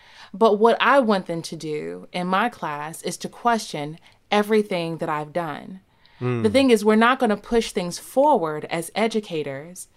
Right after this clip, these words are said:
Speaker 1: if we feel like we have all the answers. The idea is that the students should be able to take everything that we've created, the foundation of our practice,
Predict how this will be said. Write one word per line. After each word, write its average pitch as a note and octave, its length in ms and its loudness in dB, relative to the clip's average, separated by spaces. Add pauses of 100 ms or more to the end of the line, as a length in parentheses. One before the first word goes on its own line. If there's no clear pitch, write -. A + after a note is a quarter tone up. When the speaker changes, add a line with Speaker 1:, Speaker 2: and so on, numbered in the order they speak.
(220)
Speaker 1:
if G#3 160 0
we G#3+ 80 2
feel B3 260 0
like G#3+ 220 0
we A3 140 -2
have G3+ 300 -2
all F#3+ 200 0
the - 180 -12
answers. - 760 -14 (480)
The A3 100 4
idea G#3+ 420 2
is G#3+ 120 4
that F3+ 140 0
the F3+ 80 -6
students F#3 840 -6
should - 220 -2
be G#3+ 120 -2
able G3 280 -2
to G3 120 -4
take G#3 320 -6
everything A3 520 0
that E3 120 -4
we've G3 180 -6
created, F3+ 520 -6
the F3+ 80 -4
foundation F3+ 720 -4
of - 120 -10
our F#3 160 -2
practice, E3 720 -12